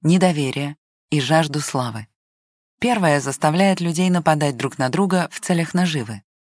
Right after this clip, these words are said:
чтобы стать хозяевами других людей, их жён, детей, имущества. Вторая — в целях самозащиты, а третья — из соображений чести. В ответ на проявление неуважения к человеку или его родне, друзьям, народу, сословию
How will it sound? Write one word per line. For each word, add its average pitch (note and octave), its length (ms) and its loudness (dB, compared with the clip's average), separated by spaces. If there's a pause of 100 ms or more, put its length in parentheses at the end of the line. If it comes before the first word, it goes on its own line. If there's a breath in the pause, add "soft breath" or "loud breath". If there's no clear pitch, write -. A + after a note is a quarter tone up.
(300)
чтобы C#3+ 320 -2
стать - 400 0
хозяевами C3 720 -4
других B2 420 -8
людей, D3+ 440 -8
их - 180 -8
жён, E3 420 -2
детей, C3+ 600 -10
имущества. - 680 -8 (680)
Вторая — D3+ 720 -2 (240)
в - 80 -10
целях G#3 340 2
самозащиты, E3+ 880 -2 (440)
а A#2+ 120 -2
третья — A3 580 -2 (200)
из G3+ 180 -4
соображений D#3+ 680 2
чести. - 500 -6 (460)
В - 100 -4
ответ A3+ 300 2
на G3+ 100 -4
проявление E3+ 600 -2
неуважения C#3+ 680 -2
к - 80 -8
человеку C#3+ 680 -6 (320)
или A3+ 200 -2
его C3+ 280 -2
родне, C3 380 -4
друзьям, D3+ 520 -6
народу, D3 400 -6
сословию D#3+ 760 -6